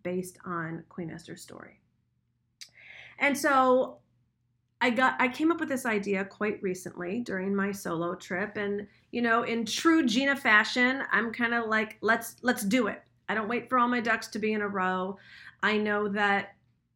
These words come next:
you know, I don't know, I just take imperfect action.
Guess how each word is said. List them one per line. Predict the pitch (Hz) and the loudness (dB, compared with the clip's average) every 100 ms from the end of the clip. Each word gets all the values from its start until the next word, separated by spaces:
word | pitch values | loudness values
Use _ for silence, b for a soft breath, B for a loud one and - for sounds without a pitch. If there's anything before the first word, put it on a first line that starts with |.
| _ _ _ - | _ _ _ -8
you | 220 226 | -2 0
know, | 202 180 - | 0 0 0
I | 226 | 2
don't | 220 | 2
know, | 226 | 2
I | - | 0
just | 220 233 | -2 -2
take | 262 - | -4 -2
imperfect | 233 214 214 202 - | -6 -4 -4 -6 -6
action. | 151 135 - 175 143 | -8 -8 -10 -10 -10